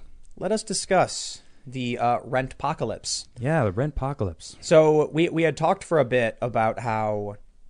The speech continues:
Speaker 1: people weren't gonna pay rent. People didn't have money to pay rent. And when that happens, the next wave of economic destruction would be upon us, because while a lot of these lefties don't understand that there's a lot of work that goes into maintaining property, they,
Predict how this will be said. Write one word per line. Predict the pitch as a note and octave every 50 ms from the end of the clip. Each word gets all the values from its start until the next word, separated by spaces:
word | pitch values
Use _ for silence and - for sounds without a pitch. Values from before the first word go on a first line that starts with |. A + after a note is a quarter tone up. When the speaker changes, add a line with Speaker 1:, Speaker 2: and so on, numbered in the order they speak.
| - - - - -
Speaker 1:
people | - - D#3+ D3 D#3
weren't | C#3 C#3+ C#3
gonna | - C#3 B2
pay | - C#3 B2+
rent. | A#2+ G#2+ G#2 G2+ G2+ G2 - - - - - - - - - -
People | - D3+ D3 D#3
didn't | D#3 D3+
have | A#2+ A2+
money | B2 C#3 E3+ D3+
to | B2
pay | - B2+ G#2+
rent. | G2+ G2 G2 F#2 F#2 - - - - _ _ _ _ _ _
And | - C#3
when | D3+
that | D#3+ F#3
happens, | F#3 F3+ F3 - D3+ D3+ C3+ A2+
the | C#3 C3+
next | C3 D3 D#3+ - - -
wave | B2+ C#3 C#3 C3+ B2+
of | A2+ -
economic | - B2+ - B2+ A#2+ A#2+ A#2 A2+ -
destruction | A#2 A2+ - - - - - D3 C#3+ C#3+ - - - B2 A2 G#2+
would | A2 G#2+ G2+
be | G#2+ G2
upon | G#2 - - A#3+ A#3
us, | E3 B2+ B2+ - - - - - - - - - - -
because | D#3+ D#3+ D#3+ F3 E3 D#3+ D3+ D3+ C#3 C3 B2+ - - -
while | D#3 D#3+ D#3 D#3
a |
lot | D3+ D#3+ F3+ F#3
of | E3
these | E3 C#3+ B2+
lefties | B2+ B2 C3+ C#3 - C3+ C3 A#2+ A2+ G#2+ -
don't | - B2 B2
understand | B2 A2+ A#2 - - A#2+ A#2 A2+ A#2+ B2 A#2+
that | A#2 A#2 A2 G#2+ G#2 G2+ - _ -
there's | B2 B2 A#2+
a | A2+
lot | A2 G#2+ A2 A2+
of | G#2 -
work | A#2 G#2+ A2 A2+ A#2+ B2 A#2+ - - - - - -
that | A2 A2 G#2+
goes | - A#2 A#2 A2+
into | B2 A2+ A2 G#2+ - B2 A2
maintaining | G#2+ G#2 G#2 G2+ A#2 A2 G#2
property, | F#2+ - G2+ G2+ G2+ B2 A2+ B2 C3+ C#3+ - - - - - - - - - - - - - -
they, | B2+ C3+ C3+ C3+ C3 B2+ -